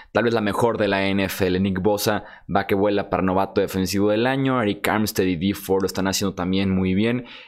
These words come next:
Kyle Allen ha tenido ciertos problemas reteniendo de más el balón, problemas con los fumbles, y eso podría salir caro. Eh, Jimmy Garoppolo está estrenando, eh, receptor, Emmanuel Sanders, que llegó en un cambio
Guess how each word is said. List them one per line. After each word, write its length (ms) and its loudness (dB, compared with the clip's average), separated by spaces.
Kyle 240 0
Allen 180 0
ha 140 -2
tenido 300 2
ciertos 500 0
problemas 480 0
reteniendo 760 0
de 140 2
más 400 0
el 180 2
balón, 520 0
problemas 420 0
con 220 0
los 180 0
fumbles, 500 0
y 80 0
eso 200 0
podría 640 0
salir 600 0
caro. 480 0
Eh, 240 0
Jimmy 160 2
Garoppolo 440 0
está 140 -2
estrenando, 840 0
eh, 520 0
receptor, 640 0
Emmanuel 300 0
Sanders, 340 0
que 120 0
llegó 420 2
en 180 2
un 180 -2
cambio 500 0